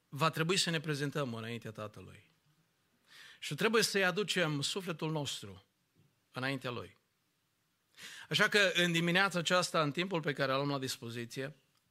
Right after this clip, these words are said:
aș vrea să vă pun înainte câteva exerciții spirituale pe care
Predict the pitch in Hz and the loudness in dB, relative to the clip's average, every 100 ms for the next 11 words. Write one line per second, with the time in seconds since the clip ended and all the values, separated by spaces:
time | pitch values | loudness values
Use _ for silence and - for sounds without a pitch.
0 | _ _ - - - - - 156 185 208 | _ _ -20 -20 -20 -4 0 2 4 2
1 | - 196 190 175 - _ 165 143 156 170 | 2 2 4 2 -2 _ -6 -2 -2 0
2 | 185 165 165 170 160 175 160 156 160 156 | 2 4 2 0 -2 -4 -2 2 4 4
3 | 147 156 _ _ _ 165 151 139 156 - | 2 -2 _ _ _ 2 2 0 0 0
4 | 175 151 - 147 131 127 139 139 143 143 | -2 -4 -4 -4 -6 -2 0 2 0 -2
5 | 139 139 131 | 0 0 0